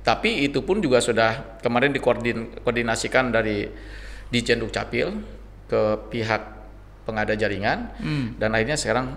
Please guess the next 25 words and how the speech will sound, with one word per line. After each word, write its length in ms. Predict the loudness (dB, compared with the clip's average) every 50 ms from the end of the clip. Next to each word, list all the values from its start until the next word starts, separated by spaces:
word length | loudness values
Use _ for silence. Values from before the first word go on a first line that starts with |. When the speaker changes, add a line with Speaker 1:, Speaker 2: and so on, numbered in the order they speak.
| -8
Speaker 1:
berjalan. 480 | -6 -2 2 2 4 4 2 0 -2 -6 -8 -10 -12 -12 -14 -14 -14 -16 -12 2
Nah, 200 | 8 10 10 12
dengan 320 | 12 12 12 12 12 10 10
jaringan 640 | 10 12 12 12 12 12 10 8 8 8 6 6 4
ini, 600 | 4 4 6 6 6 6 4 2 0 -2 -6 2
kalau 160 | 6 6 8 8
sampai 240 | 6 4 4 4
ada 120 | 4 6 6
gangguan, 920 | 6 4 4 2 2 2 2 2 2 0 0 0 0 -2 -6 -8 -10 -14 -12 -8 -6
itu 240 | -4 -2 0 2
agak 280 | 4 4 6 6 6 6
tertunda. 560 | 4 2 0 0 0 0 2 2 0 0 -2 -4 -8 -14 -16 -16 -16 -16 -16 -18 -18 -18 -20 -20 -20 -20 -20 -18 -18 -18 -6 4
Kalau 240 | 8 8 10 10 8
seperti 320 | 4 2 2 2 4 6
kita 80 | 6 6
merekam 400 | 6 6 6 6 6 4 4 4
K 80 | 2
T 160 | 0 0 0 2
P 160 | 4 4 4
nih, 180 | 4 2 0 -2 -6 -14 -16 -12 -8
Speaker 2:
Hmm. 300 | -4 -2 -2 0 0 0 -2 -4 -8 -12 -14 -14 -14 -14 -14 -10 -4
Speaker 1:
kemudian 840 | 0 0 2 2 4 8 10 12 12 12 10 8 4 -2 -4 -6 -8 -10 -4
kan 200 | 0 2 4 6
ada 160 | 6 8 6 8
jaringan, 640 | 8 8 6 6 4 4 4 4 4 2 0 -6